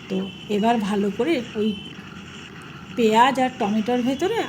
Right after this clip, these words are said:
আলুটাকে ভালো করে ভেজে নেব, আর সঙ্গে হাফ চামচ পরিমাণে হলুদ গুঁড়ো দিয়ে দেব। তবে এখানে সেদ্ধ আলুর পরিবর্তে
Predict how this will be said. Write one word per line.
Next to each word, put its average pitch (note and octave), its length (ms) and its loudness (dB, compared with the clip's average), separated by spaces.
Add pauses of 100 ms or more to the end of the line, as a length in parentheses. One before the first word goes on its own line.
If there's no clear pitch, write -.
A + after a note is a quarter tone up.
আলুটাকে A#3 520 2 (720)
ভালো G3 180 2 (100)
করে B3 140 0 (340)
ভেজে F3 340 2
নেব, D#3+ 160 -6 (640)
আর A3 100 0 (160)
সঙ্গে G#3+ 360 2 (1500)
হাফ A3 180 -2 (120)
চামচ A3 300 2 (140)
পরিমাণে A3 400 2 (440)
হলুদ G#3+ 300 2 (100)
গুঁড়ো C#4+ 180 4 (100)
দিয়ে F3+ 240 2
দেব। F#3 140 -4 (2750)
তবে A#3+ 240 4 (120)
এখানে A#3 320 6 (880)
সেদ্ধ G#3 260 4 (140)
আলুর F4 220 2 (100)
পরিবর্তে A3+ 520 4